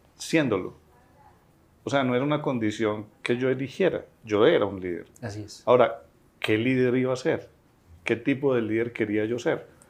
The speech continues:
Speaker 2: Así es.
Speaker 1: Entonces, pues cuéntanos entonces cómo es esto de,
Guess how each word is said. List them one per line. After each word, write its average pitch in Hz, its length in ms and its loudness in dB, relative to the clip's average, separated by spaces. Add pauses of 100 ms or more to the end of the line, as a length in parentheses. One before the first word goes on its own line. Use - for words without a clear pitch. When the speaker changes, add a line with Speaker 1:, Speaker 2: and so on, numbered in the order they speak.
Speaker 2:
Así - 160 -20
es. - 200 -20 (280)
Speaker 1:
Entonces, 110 520 0
pues - 200 -2
cuéntanos 120 460 0
entonces 110 360 -4
cómo 127 240 0
es 120 80 -2
esto 123 340 0
de, 104 320 2